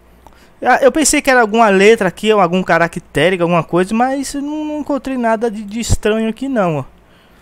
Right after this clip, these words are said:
Nem esse I, I, letra E aqui, ó. Quando eu tiro, ó. Vamos ver se ele vai agora.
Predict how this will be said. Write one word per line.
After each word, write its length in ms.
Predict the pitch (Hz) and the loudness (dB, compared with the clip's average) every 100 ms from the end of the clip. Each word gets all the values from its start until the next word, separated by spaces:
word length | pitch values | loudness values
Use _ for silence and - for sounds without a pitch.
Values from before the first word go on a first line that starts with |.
| _ _ - | _ _ -4
Nem 240 | 202 277 | -2 -2
esse 200 | 247 269 | -4 -4
I, 580 | 226 185 190 208 190 - | -4 -2 -2 -4 -6 -4
I, 60 | |
letra 420 | 170 185 180 175 156 | 0 0 0 2 4
E 180 | 185 | 2
aqui, 300 | 165 - 185 | 0 -2 -2
ó. 140 | 214 120 - - _ _ _ _ _ - - | -2 -4 -10 -20 _ _ _ _ _ -20 -2
Quando 220 | 226 226 | 0 2
eu 100 | 220 | 0
tiro, 460 | - - 285 311 175 | 0 -4 -2 0 -2
ó. 120 | 123 - - - - - _ - _ _ _ 269 | -2 -10 -20 -20 -20 -20 _ -20 _ _ _ -8
Vamos 160 | 175 175 | -4 -4
ver 120 | 151 | -4
se 100 | 160 | -4
ele 140 | 156 | -6
vai 200 | 147 139 | -4 -2
agora. 380 | 139 139 120 110 | -2 -4 -6 -8